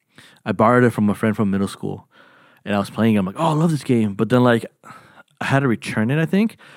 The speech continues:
or not return it, but, like, I was holding on to it for too long, and I felt bad. I'm like, "I gotta return it." I told my guy, I'm like, I told the friend, "Hey, man, like, uh, I love this game. This game's fun. Like, I, I, I gotta get back. I feel like I'm holding it too long." He's like, "Hey, man, just give me twenty bucks. You can have it."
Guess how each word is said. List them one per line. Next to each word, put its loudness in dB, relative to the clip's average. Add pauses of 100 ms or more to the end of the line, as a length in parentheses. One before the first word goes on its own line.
(220)
or 4
not 0
return 2
it, 4
but, 4
like, 2
I 2
was 2
holding 2
on 4
to 0
it 0
for -8
too -6
long, 0
and -2
I -6
felt 0
bad. 0
I'm -8
like, -6
"I -4
gotta 0
return -4
it." -8 (360)
I 0
told 2
my 4
guy, 4
I'm 2
like, 0 (200)
I -6
told 2
the 0
friend, 0 (520)
"Hey, 2
man, 4
like, 2
uh, 2 (240)
I -6
love 4
this -2
game. 2
This 0
game's 2
fun. 2
Like, -2
I, -6
I, -12
I -8
gotta -2
get -2
back. 0
I -8
feel 0
like 0
I'm -6
holding 0
it -8
too -6
long." -2
He's -6
like, -6
"Hey, 4
man, 0
just -10
give -4
me -2
twenty 0
bucks. 0
You -2
can 0
have 2
it." 2